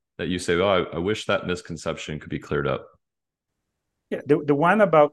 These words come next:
Speaker 2: hydrogen to me is the, is the most relevant, because, uh,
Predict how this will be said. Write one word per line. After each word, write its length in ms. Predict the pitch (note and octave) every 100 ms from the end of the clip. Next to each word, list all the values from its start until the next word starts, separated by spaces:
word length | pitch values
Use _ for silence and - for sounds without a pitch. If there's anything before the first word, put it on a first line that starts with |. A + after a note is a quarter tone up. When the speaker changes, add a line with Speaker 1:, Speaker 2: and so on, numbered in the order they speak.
| _
Speaker 2:
hydrogen 560 | D3 E3 E3 E3+ D3 B2
to 120 | A#2+
me 340 | A#2+ C3 C#3 -
is 220 | B2+ A2+
the, 180 | - A2+ -
is 120 | A#2
the 100 | B2
most 320 | A2+ A#2 A2+
relevant, 380 | A2+ A2+ G#2 F#2+ - _ _
because, 500 | - G2 - G2+ G2
uh, 140 | G2+